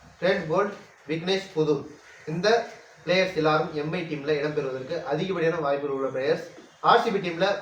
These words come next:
பில் சால்ட், விராட் கோலி, தேவ்தத் படிக்கல், ரஜத் பட்டிடார், லியாம் லிவிங்ஸ்டன், ஜிதேஷ் சர்மா, டிம் டேவிட்,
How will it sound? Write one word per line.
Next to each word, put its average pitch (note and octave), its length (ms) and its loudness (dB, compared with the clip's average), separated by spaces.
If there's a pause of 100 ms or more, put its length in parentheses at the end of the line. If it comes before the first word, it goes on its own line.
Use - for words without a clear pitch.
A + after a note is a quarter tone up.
பில் G3 220 -4
சால்ட், F#3 300 4 (460)
விராட் F3+ 340 4
கோலி, F3 420 -2 (360)
தேவ்தத் F#3+ 460 2
படிக்கல், E3 600 0 (500)
ரஜத் E3+ 420 2
பட்டிடார், E3+ 480 4 (220)
லியாம் F3+ 300 4
லிவிங்ஸ்டன், F3 560 -2 (180)
ஜிதேஷ் F#3+ 340 0
சர்மா, E3+ 500 2 (360)
டிம் G3 340 -2
டேவிட், F3 480 0